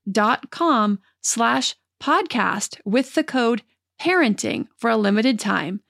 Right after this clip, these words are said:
Additional terms and conditions apply.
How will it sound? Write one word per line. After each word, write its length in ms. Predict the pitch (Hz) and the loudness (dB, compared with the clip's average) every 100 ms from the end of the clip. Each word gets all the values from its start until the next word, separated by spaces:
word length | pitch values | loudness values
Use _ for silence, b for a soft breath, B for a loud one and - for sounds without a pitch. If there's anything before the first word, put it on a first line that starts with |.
| b b - | b b -2
Additional 420 | 214 226 294 330 | 0 2 2 2
terms 380 | 277 247 254 - | 2 2 2 0
and 140 | 247 | -2
conditions 440 | 233 208 - 202 | 0 0 2 0
apply. 500 | 190 - 190 - - | 0 -2 -2 -2 -6